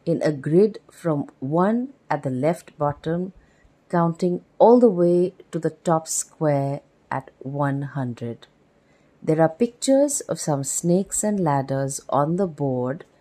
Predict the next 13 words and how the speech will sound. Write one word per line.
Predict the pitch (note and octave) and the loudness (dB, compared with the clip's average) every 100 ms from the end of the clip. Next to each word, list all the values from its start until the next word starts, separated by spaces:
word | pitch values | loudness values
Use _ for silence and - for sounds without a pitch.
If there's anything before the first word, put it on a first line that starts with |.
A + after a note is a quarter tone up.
| _ _ | _ _
which | - G3 - | -2 -2 0
connect | - D#3+ C#3+ D3 - - _ _ _ _ | 0 2 2 -2 -6 -20 _ _ _ _
two | C4 C4 - | 0 0 -2
specific | - - G3+ F#3+ - A3+ A3+ - C#3 - - - - | -8 -4 -2 0 2 2 2 0 -6 -6 -12 -20 -14
board | C#3 D#3 D3+ D3 B2+ - | -4 0 2 2 -2 -10
squares. | - - - C3 B2 A#2+ - - _ _ _ _ _ _ _ _ | -10 -8 -2 -2 -2 -6 -10 -14 _ _ _ _ _ _ _ _
Two | - C#4 C#4+ - | 2 4 4 2
or | F3+ F#3+ F3+ E3+ - | 4 6 4 0 0
more | A3+ C4 B3+ | 6 8 8
players | B3+ F3+ C#3+ B2+ B2 A#2+ - - | 4 0 2 0 -2 -4 -10 -10
roll | B2+ C3+ C3+ | -2 0 0
the | C#3 D#3 | -2 -4
dice. | C#3 B2 A#2+ - - - | -2 -4 -4 -10 -12 -14